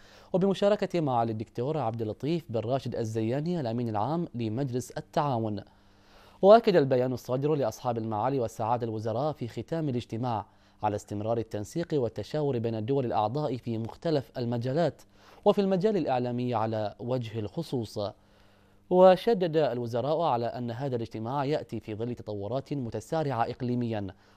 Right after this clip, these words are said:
والتي تحتم على دول المجلس تفعيل دور الأجهزة الإعلامية وتنفيذ خطط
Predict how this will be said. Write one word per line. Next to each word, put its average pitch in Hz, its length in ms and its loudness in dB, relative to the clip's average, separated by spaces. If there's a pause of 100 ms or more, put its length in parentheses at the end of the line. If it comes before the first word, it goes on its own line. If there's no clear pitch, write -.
والتي 107 220 -2
تحتم 110 520 -6
على 101 240 0
دول 120 300 0
المجلس 127 540 -4
تفعيل 117 500 -4
دور 135 200 0
الأجهزة 127 460 -2
الإعلامية 123 760 0 (400)
وتنفيذ 185 460 2
خطط 143 400 -4